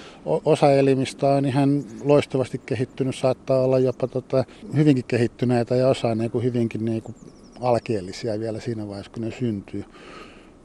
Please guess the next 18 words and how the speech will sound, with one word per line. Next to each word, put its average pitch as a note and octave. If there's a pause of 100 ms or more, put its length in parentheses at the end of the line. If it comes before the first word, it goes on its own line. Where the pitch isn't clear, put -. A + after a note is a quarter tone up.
(180)
Mutta B2 (360)
eihän B2+
niillä B2+
ole C3+
mikään C#3+
tarvekaan A#2+
eikä A#2
tarkoituskaan A#2
lähteä G#2
siinä A2+
vaiheessa F#2
vielä G#2+
pesästä, A2
niin G#2
ei G#2
niitä G#2+
sitten C#3+
nähdäkään. -